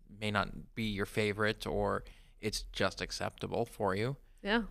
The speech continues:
Speaker 1: to having something that is aged, has a lot more flavor to it, and having one of those versus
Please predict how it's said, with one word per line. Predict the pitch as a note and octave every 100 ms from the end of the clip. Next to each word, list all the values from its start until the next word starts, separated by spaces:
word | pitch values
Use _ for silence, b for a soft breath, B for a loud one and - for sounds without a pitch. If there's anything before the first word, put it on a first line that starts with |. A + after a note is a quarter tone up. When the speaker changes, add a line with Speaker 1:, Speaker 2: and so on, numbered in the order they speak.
| -
Speaker 1:
to | - A#2 A2+
having | G#2+ - G2+ A2+ A2+
something | A2+ A2+ A2 A2+ A2 A2 A2 G#2+ F#2
that | A#2+ G#2+ -
is | F#2 G#2+ G#2 G#2 G2+ G#2 - - - - - - - -
aged, | A2+ A2+ A2+ A2 - - - -
has | G#2+ G#2+
a |
lot | -
more | E2+
flavor | - A#2+ A2+ A2 G#2+
to | A2 G2+
it, | F#2+ - - - - -
and | A2 G#2
having | A2 G#2+ G2+
one | G#2+ G#2+
of | G2
those | G#2+ G2+ G2
versus | G2+ - F#2+ -